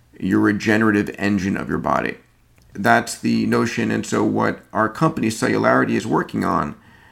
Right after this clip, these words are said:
is actually acquiring placental and stem cell banking businesses so that we're able to get the raw materials in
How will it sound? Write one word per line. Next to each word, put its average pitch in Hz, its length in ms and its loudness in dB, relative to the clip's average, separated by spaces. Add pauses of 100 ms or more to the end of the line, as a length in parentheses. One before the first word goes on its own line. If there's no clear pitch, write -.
(180)
is 120 520 2
actually 120 960 2 (240)
acquiring 131 1080 2 (440)
placental 117 560 2
and 113 100 0
stem 113 380 0
cell 104 640 0
banking 107 540 0
businesses 92 600 -2
so 95 180 -2
that 87 200 -2
we're 98 180 2
able 95 180 0
to 82 80 -4
get - 220 -4
the 87 240 -2 (400)
raw 107 280 6
materials 101 680 2
in 80 500 -2